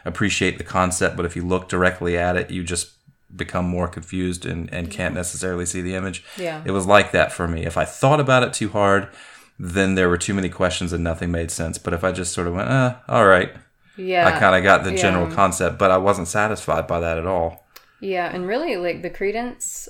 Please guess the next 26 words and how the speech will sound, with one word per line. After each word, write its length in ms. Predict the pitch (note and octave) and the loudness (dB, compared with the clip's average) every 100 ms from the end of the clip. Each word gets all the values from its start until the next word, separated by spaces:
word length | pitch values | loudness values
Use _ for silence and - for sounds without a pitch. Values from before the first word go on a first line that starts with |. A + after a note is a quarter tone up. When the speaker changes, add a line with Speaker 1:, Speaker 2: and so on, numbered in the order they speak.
| - | -8
Speaker 2:
um, 540 | F#3 F3 E3+ E3 E3 | -4 -4 -6 -10 -8
bit 320 | F3+ E3+ - | -4 -2 -4
with 400 | - E3+ D#3+ - | -8 -10 -10 -12
the, 580 | - D#3+ D#3 D#3 D#3 F3 | -10 -8 -6 -8 -10 -10
the 140 | D#3+ D#3 | -10 -10
ship 320 | - D#3 - | -8 -10 -10
to 240 | F3 D#3+ | -8 -8
America, 460 | D3+ D#3 D3+ D3 D3 | -8 -8 -10 -10 -8
that 240 | D#3 F3 | -6 -4
was 160 | G#3 G3+ | -6 -6
the 140 | E3+ | -10
only 380 | - D#3+ E3 E3 | -10 -12 -10 -12
thing 300 | D#3+ D#3 D#3 | -10 -10 -10
that 80 | D3 | -10
made 220 | D#3 D3+ | -10 -8
a 40 | D3+ | -8
little 220 | D3+ D3+ | -8 -8
more 180 | D3+ D3 | -8 -10
sense 300 | - F#3 - | -12 -16 -6
by 140 | D#3 | -6
reading 540 | D3 D3+ D3+ D3+ D3 | -4 -8 -8 -10 -12
the 160 | D3 D3+ | -14 -16
screenplay. 880 | D3+ - D3+ D#3 - E3+ F3+ F#3 - - | -14 -12 -12 -10 -4 -4 -4 -6 -12 -8
But 180 | D#3+ - | -8 -8
everything 460 | D#3+ F3+ G3 F#3+ | -8 -8 -8 -10
else, 280 | D#3+ E3 | -8 -10